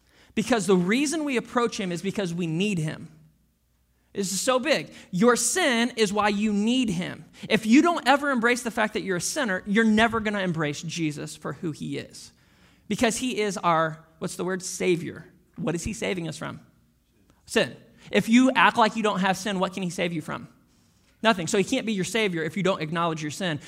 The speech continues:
So if you have God in your life, I don't know what he's doing. He's not saving you of your sin. Maybe you think that he's just like those little angels that pop up in those cartoons, you know? He's the,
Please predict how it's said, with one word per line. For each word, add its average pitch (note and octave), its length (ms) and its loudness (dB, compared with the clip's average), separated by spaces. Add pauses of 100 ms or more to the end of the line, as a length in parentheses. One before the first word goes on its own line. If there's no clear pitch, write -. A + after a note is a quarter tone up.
So - 120 0
if G3+ 100 2
you G#3+ 100 2
have D4 300 2
God F3 160 4
in D#3 100 -4
your D3+ 120 -2
life, D#3 340 -2
I G3+ 80 6
don't C4 160 2
know A#3+ 120 2
what A3+ 200 0
he's F3 240 -4
doing. D#3 480 -2 (680)
He's G#3+ 160 2
not F#3+ 180 2
saving F#3 240 2
you E3+ 60 0
of D3+ 80 -2
your D3+ 80 -6
sin. G3 420 -2 (280)
Maybe A#3 280 4
you A3+ 140 0
think G3+ 240 -6
that F#3+ 100 -4
he's F#3 220 -4
just F#3 200 -6
like F3+ 160 0
those F3+ 200 -2
little E3 200 -2
angels D#3+ 400 -4
that D#3 100 -10
pop E3 220 -4
up D#3 140 -6
in D#3 80 -8
those D3+ 140 -8
cartoons, E3+ 480 -8
you F3 60 -10
know? E3 240 -8 (760)
He's G3 200 -4
the, E3 200 -2